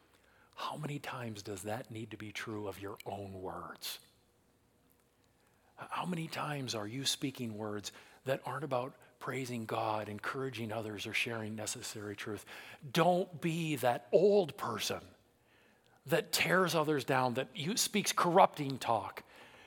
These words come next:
Instead, we're the, the new person in Christ in our workplace and in our day-to-day lives by speaking encouraging words to others, words filled with grace.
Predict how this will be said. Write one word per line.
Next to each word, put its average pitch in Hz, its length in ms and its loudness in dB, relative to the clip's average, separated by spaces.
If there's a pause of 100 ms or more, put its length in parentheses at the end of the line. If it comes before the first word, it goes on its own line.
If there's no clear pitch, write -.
(180)
Instead, 160 500 8
we're 156 160 4
the, 127 140 0 (200)
the 151 120 6
new 190 280 8
person 202 440 4
in 175 120 -2
Christ 165 460 6 (240)
in 196 140 10
our 160 120 12
workplace 196 680 8
and 151 100 2
in 147 80 2
our 135 120 6
day-to-day 151 500 4
lives 135 480 4 (280)
by 104 120 -6
speaking 151 480 -2
encouraging 123 800 -6
words 107 360 -4
to 110 160 -2
others, 101 380 0 (260)
words 156 440 0
filled 139 400 -2
with 110 260 -8
grace. 104 680 -2